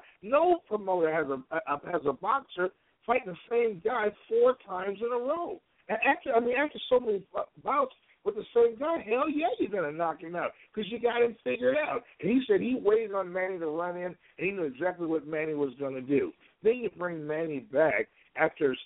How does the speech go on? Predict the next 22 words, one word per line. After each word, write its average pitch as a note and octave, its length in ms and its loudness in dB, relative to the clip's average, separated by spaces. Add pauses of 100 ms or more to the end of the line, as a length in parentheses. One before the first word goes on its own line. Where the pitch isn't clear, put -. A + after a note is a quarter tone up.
after D3+ 300 -2
basically, C#3+ 500 0
in A2+ 100 -4
my F#3 200 2
opinion, B2+ 420 -2 (300)
a A#2 80 -6
bullshit D#3 580 2
decision C#3 400 -6
against B2+ 300 -6 (100)
Tim C3+ 180 0
Bradley, C3 520 2 (280)
and C#3+ 80 0
then D3+ 120 0
you D#3 80 4
have E3+ 240 0
him D3+ 200 0
fight D#3+ 200 0 (120)
two E3+ 120 -2
guys D#3 500 4 (340)
that D3+ 100 4
he E3+ 80 6
has D3+ 140 4